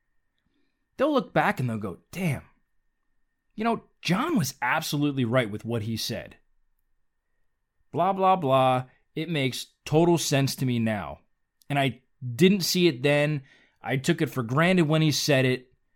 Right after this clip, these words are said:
But man, it just hit me." Stop looking at your employees as numbers. They're not.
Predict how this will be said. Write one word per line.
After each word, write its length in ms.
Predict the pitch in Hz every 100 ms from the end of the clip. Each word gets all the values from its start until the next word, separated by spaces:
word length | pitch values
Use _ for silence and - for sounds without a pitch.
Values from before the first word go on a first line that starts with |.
| _ _ _ _ -
But 160 | 131
man, 580 | 147 170 156 123 87 78 _ _ _ _ _ _ _ _ _
it 240 | 170 175 151
just 520 | 110 131 175 175 - _
hit 400 | - - 175 -
me." 280 | 104 76 - _ _ _ _ _ _ _ _ _ _ - _ _ - - - - - - _ _ _ _ _
Stop 540 | - - - 247 320
looking 420 | 202 220 240 208 160
at 100 | 139
your 180 | 156
employees 880 | 147 131 - 165 147 104 87 - - - _ _ _ _ _ _ _ _ _ _ _ _
as 240 | 131 131 127
numbers. 560 | 127 123 90 - - - _ _ _ _ _ _ _ _ _ _ _ _ _
They're 120 | 120
not. 340 | 127 143 90